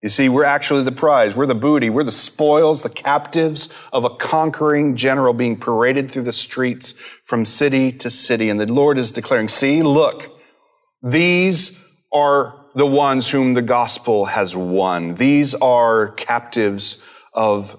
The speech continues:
grace." So the minister of the gospel is a captive and a sign of the Lord's victory. I think that Paul is also highlighting his suffering here.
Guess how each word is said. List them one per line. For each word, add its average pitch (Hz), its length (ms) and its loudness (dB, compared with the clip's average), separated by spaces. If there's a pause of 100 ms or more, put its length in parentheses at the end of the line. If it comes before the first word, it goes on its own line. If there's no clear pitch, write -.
(140)
grace." 95 500 0
So - 380 -8
the 104 100 0
minister 127 400 0
of 113 100 -2
the 113 80 -2
gospel 117 380 0
is 101 100 -4
a 107 40 -8
captive 160 680 -6 (600)
and 110 120 -2
a 107 60 -4
sign 143 720 0
of 131 280 -2
the 123 100 2
Lord's 113 560 2
victory. 92 880 -8 (840)
I 113 60 -2
think 127 220 0
that 117 200 0
Paul 139 220 2
is 127 100 0
also 131 240 2
highlighting 127 520 2
his 107 120 -4
suffering 90 760 -2
here. 78 400 -6